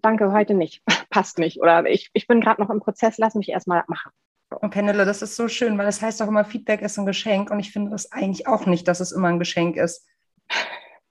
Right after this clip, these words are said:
Speaker 1: Absolut nicht.
Speaker 2: <laughs> Dass du das so sagst. Mir ist einmal eine Situation passiert, das weiß ich noch, da saß ich im Zug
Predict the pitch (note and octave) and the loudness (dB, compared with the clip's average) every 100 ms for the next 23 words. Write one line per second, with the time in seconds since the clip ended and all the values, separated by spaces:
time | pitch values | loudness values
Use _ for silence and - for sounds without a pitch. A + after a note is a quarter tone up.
0 | - F#4 F4+ - F#3+ A#3 F#3+ F#3 F3+ F#3+ | -2 0 0 0 2 4 6 6 6 6
1 | B3+ - C#4 - C#4+ C4+ D4+ D4 B3+ C4 | 6 6 4 6 6 6 4 4 6 6
2 | B3+ - - - A3 G3 - B3 C4+ A#3 | 4 -4 -10 -2 0 2 6 8 8 6
3 | B3 A#3+ A3 - A#3+ B3 B3 A#3 A3 F#3+ | 4 4 2 0 -2 -2 -2 -6 -4 2
4 | G3 A3+ A#3 A3+ - - - - G#3 G#3 | 4 4 2 0 -4 -20 -10 -2 4 4
5 | A3 A3+ G#3 G3 - A#3+ - | 4 0 -2 -4 0 0 0